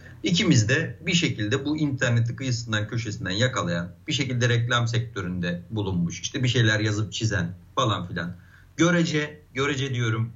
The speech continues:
bir şekilde kafası açık insanlarız. Şeyi fark ediyor musun?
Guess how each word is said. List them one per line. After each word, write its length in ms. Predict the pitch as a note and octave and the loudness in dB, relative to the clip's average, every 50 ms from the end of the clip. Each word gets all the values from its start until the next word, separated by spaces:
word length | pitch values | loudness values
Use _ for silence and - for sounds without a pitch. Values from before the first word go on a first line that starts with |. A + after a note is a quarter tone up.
| - - | -10 -8
bir 60 | C3+ | -4
şekilde 380 | B2 C3 A#2 A2+ A2 G#2+ A2 - | -2 -2 0 0 0 -2 0 0
kafası 400 | C3+ B2+ - A#2 G#2 - - A2+ | 0 0 0 0 -4 -2 -2 -4
açık 200 | A2+ - - - | -4 -4 -2 0
insanlarız. 640 | B2 A2+ - A#2 A2 G#2 G2+ F2 E2+ - - - - - - - - - - | 0 0 0 0 -2 0 -2 -2 -4 -6 -8 -14 -20 -20 -20 -20 -20 -18 -10
Şeyi 400 | - - - F3 F3 A3 A3+ G3 | -6 -2 2 2 2 2 0 -2
fark 300 | F3 F#3 F3 E3+ E3+ F3 | 0 0 0 0 0 -4
ediyor 240 | F3 E3+ G3 G3+ F#3+ | -4 -4 -4 -4 -4
musun? 320 | D3+ A#2+ - F#2+ F#2+ | -6 -8 -8 -12 -16